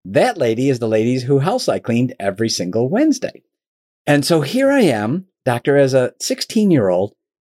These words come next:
I'm in this million-dollar home. At, and this is, I was sixteen, it was a million-dollar home. She's got a full-time maid and butler and a Rolls Royce in the garage and bought,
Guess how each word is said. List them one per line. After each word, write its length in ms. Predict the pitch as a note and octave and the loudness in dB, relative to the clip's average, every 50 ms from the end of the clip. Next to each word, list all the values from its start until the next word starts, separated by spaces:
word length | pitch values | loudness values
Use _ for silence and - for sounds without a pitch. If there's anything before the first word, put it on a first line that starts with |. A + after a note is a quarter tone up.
| _ _ - | _ _ -6
I'm 140 | A#2+ C3 | -2 0
in 120 | C#3+ C3+ C3 | 2 4 4
this 200 | B2 A2+ - G#2 | 2 2 0 -4
million-dollar 800 | F#2+ G2 A2+ C#3 E3+ G3+ A3 A3 F#3+ E3 C#3 B2 A#2+ A2+ G2+ F#2+ | -2 0 0 2 2 2 2 0 0 0 -2 0 0 0 0 0
home. 400 | - A#2+ B2+ A#2 E2 - - - _ _ _ _ _ _ _ _ _ _ _ _ _ _ _ - | 0 0 0 0 -2 -4 -10 -18 _ _ _ _ _ _ _ _ _ _ _ _ _ _ _ -2
At, 160 | A#2 - - - | 0 0 0 -2
and 200 | B2+ C3 B2 C3 | 0 2 4 4
this 160 | D#3+ E3+ - | 4 2 0
is, 140 | C#3 A#2 A2 | -6 -8 -4
I 100 | A#2+ A2+ | -4 -4
was 120 | G#2 G2+ - | -4 -4 -6
sixteen, 420 | - - - - - G#3 C4 A#3 | -8 -8 -4 -2 -2 0 0 0
it 60 | D3+ | -2
was 100 | G#2+ F#2 | -2 -4
a 60 | G#2 | -6
million-dollar 420 | G2+ F#2 E2+ E2 D#2 D#2 D2+ D2 - | -6 -6 -6 -6 -8 -12 -14 -12 -10
home. 220 | G2 G2 G#2+ C3 | -10 -8 -8 -8
She's 160 | - - C#3 | -6 -6 -4
got 160 | B2+ - B2 G#2+ | -2 -2 -2 -2
a 60 | G2+ | -4
full-time 520 | - - G3+ A3+ - - D#3+ C#3 B2 A2 | -4 -4 -4 -4 -2 -2 -2 0 0 0
maid 240 | A2 A2 A2+ A2 G2+ | 0 0 0 -2 -2
and 180 | G2+ F#2+ F2 D#2+ | -4 -6 -4 -2
butler 420 | F2+ E2+ - - - G#2 B2+ D#3 | -4 -4 -4 -4 -2 0 0 0
and 100 | D#3 A2 | -2 -4
a 40 | D#2+ | -4
Rolls 380 | D#2 E2+ G#2+ C#3 F3 F#3 D3 | -2 0 2 2 2 0 -2
Royce 300 | A#2+ G#2+ F2 C#2+ - - | -4 -4 -6 -6 -10 -16
in 100 | F3 D3 | -20 -20
the 60 | B2+ B2+ | -20 -20
garage 600 | - - - - A2 B2+ B2+ B2 B2 A#2+ A2 G#2 | -20 -18 -10 -6 -2 0 0 2 0 0 -2 -4
and 140 | F2+ E2+ | -6 -6
bought, 200 | F2 G2 F#2 F2+ | -4 -4 -4 -6